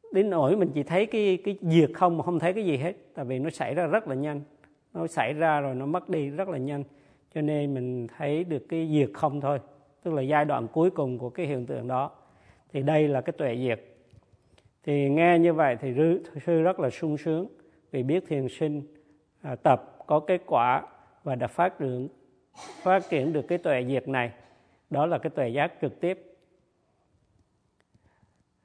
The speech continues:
Điều này, ừ, có nghĩa là quý vị thấy cái hiện tượng nó ra làm sao thì quý vị lúc đó thấy nó y là vậy. Có nghĩa là như vậy đó. Nó sanh, nó diệt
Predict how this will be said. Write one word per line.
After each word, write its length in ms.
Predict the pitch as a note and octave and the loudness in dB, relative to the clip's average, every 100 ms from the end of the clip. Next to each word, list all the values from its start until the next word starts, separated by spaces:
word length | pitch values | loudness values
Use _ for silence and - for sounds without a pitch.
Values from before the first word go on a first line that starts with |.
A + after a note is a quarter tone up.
| _ _ _ _ | _ _ _ _
Điều 340 | D#4 A#3+ F3+ E3+ | -8 4 8 8
này, 180 | E3+ E3+ | 8 4
ừ, 260 | G#3 F#3 F3 E3+ | 2 2 2 4
có 120 | G3+ | 2
nghĩa 240 | A3 E3+ G3 | 4 4 6
là 360 | F3+ E3 D#3+ | 6 6 4
quý 280 | C3+ G3+ A#3+ | 0 2 2
vị 400 | G#3 E3+ C3+ B2 - - - - - - _ | 4 2 2 -2 -10 -20 -20 -20 -20 -20 _
thấy 340 | - G3 G#3+ C4 | 2 6 8 6
cái 200 | C#4 A#3 | 2 4
hiện 220 | F#3+ D3+ | 6 6
tượng 220 | D#3 C#3 | 4 4
nó 120 | F#3+ | 6
ra 220 | F#3 F#3 E3+ | 8 10 8
làm 180 | D3 | 6
sao 380 | C3+ E3+ D#3+ D#3 - | 2 2 2 0 -6
thì 100 | D3+ | -8
quý 180 | - E3+ | -2 0
vị 200 | F3 C3 | 2 0
lúc 180 | D#3+ F3 | 0 2
đó 140 | D#3+ | 2
thấy 340 | E3 E3+ F3 F#3+ | 2 0 2 2
nó 120 | F#3 | 0
y 200 | F3 D3+ | 0 2
là 140 | C#3 | 2
vậy. 260 | B2+ C#3 A#2 - - - - - _ - C#4 | 2 0 -2 -12 -20 -20 -20 -20 _ -20 -8
Có 80 | D#3+ | -4
nghĩa 200 | D#3+ D3+ | 0 0
là 120 | D#3+ | 0
như 220 | C#3 D#3+ | 0 0
vậy 200 | D3 C3 | 0 -2
đó. 180 | B2+ D3+ - - _ _ _ - | -2 -4 -6 -20 _ _ _ 2
Nó 220 | F#3 F#3+ | 6 6
sanh, 640 | F#3+ G3+ F#3 F3+ F3 E3+ E3+ A4 D#4 | 4 4 4 4 2 0 -4 -8 -4
nó 80 | G3 | 0
diệt 280 | E3+ D#3 | 6 6